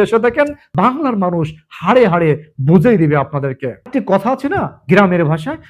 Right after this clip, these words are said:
যে হয় যদি সুজন এক বিছানায় নয় জন, আর হয় যদি কুজন নয় বিছানায় নয় জন থেকেও কিন্তু ঘাপলা লেগে যায়। এরা কি নিজেদেরকে সুজন মনে করে, বা এরা কি নিজেদেরকে অনেক সৎ মনে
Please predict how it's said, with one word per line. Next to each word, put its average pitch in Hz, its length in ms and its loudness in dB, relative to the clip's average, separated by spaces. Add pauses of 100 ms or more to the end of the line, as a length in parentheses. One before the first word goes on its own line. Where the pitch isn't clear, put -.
(140)
যে 160 60 0 (120)
হয় 226 200 2
যদি 240 260 0
সুজন 208 480 0 (460)
এক 175 140 0 (100)
বিছানায় 185 460 0 (100)
নয় 170 240 0
জন, 202 120 0 (340)
আর 160 100 -4 (140)
হয় 269 220 0
যদি 240 220 -4 (120)
কুজন 202 360 0 (420)
নয় 175 200 0
বিছানায় 156 520 -2 (340)
নয় 147 200 0
জন 180 160 -2 (160)
থেকেও 185 280 0
কিন্তু 202 260 -2 (420)
ঘাপলা 170 380 -2
লেগে 139 260 -2
যায়। 120 240 -8 (1200)
এরা 170 160 0
কি 208 200 0 (400)
নিজেদেরকে 185 420 2 (120)
সুজন 170 360 0
মনে 214 120 0
করে, 214 260 0 (380)
বা 143 100 -2
এরা 170 160 0
কি 185 120 0 (120)
নিজেদেরকে 190 420 2 (320)
অনেক 175 220 -2
সৎ 190 240 -4 (120)
মনে 226 140 2